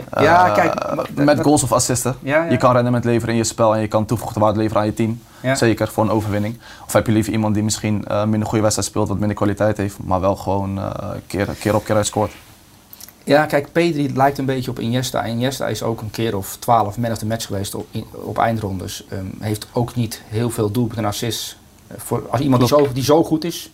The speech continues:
Speaker 2: had misschien, ja, als je dat gaat doorredeneren naar de statistieken, veel meer doelpunten moeten maken, veel meer assists moeten geven.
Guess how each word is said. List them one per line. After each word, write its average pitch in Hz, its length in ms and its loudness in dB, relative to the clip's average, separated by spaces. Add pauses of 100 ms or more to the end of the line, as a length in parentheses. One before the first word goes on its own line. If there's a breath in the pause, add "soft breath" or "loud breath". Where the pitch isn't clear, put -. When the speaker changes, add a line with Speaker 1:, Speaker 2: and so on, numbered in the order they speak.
(160)
Speaker 2:
had 120 220 -4
misschien, 131 420 -2 (240 loud breath)
ja, 139 100 -4
als 139 80 -4
je 123 60 -8
dat 117 140 -2
gaat 107 240 -4
doorredeneren 113 460 2
naar 107 100 -2
de - 60 -10
statistieken, 127 440 -2
veel 135 140 2
meer 117 140 0
doelpunten 131 320 -2
moeten 120 180 0
maken, 110 260 -2 (240 loud breath)
veel 120 160 0
meer 113 100 0
assists 113 240 -4
moeten 101 180 -6
geven. 92 320 -4